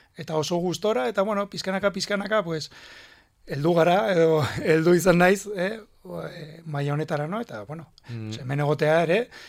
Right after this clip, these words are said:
Speaker 1: jokalarien batzuentzat bezala, pues, jo,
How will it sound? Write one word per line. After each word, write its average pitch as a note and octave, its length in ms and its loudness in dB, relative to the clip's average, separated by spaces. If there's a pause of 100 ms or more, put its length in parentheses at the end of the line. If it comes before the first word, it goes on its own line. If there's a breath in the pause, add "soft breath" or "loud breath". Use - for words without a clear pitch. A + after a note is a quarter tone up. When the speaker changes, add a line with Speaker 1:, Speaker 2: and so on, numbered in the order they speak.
(120 loud breath)
Speaker 1:
jokalarien D3 720 0
batzuentzat D#3+ 680 -4
bezala, F3+ 380 0
pues, A2 540 -14 (480 loud breath)
jo, - 160 -16